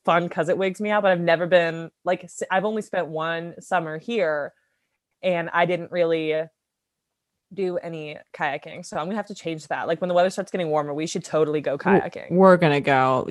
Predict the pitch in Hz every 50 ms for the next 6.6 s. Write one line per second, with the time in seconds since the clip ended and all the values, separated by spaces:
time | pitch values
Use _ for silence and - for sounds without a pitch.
0 | 147 - 190 190 156 - - 156 156 139 139 147 165 170 185 190 156 104 160 165
1 | 185 175 - 151 135 131 135 - - 170 143 139 139 - 160 160 - - - -
2 | 156 143 143 143 143 143 147 147 - 139 147 143 147 147 143 139 - 131 156 -
3 | - - _ _ - - - - - - - - - - - - - - - -
4 | - - _ 175 175 170 165 160 160 - - - 170 165 151 143 143 139 135 135
5 | 135 131 - - _ _ _ _ _ _ _ - - 208 180 180 143 131 139 147
6 | 156 160 156 156 165 185 180 165 151 143 139 131